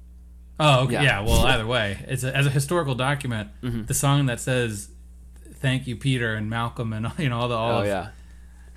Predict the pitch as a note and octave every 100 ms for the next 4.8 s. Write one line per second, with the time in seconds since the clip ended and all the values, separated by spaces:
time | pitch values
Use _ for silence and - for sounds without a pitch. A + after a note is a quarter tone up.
0 | - C3 A#2 B2 B2+ B2+ A2+ B2 C#3 -
1 | G2+ F#2+ - G#2+ F#2 - - - C3 C3
2 | B2+ B2+ B2 - - C#3+ C3 B2 A2+ A#2
3 | B2+ A#2+ G2+ - F3+ C3+ G#2 - A#2 A2
4 | G2+ F#2 F2+ - - F#2+ F2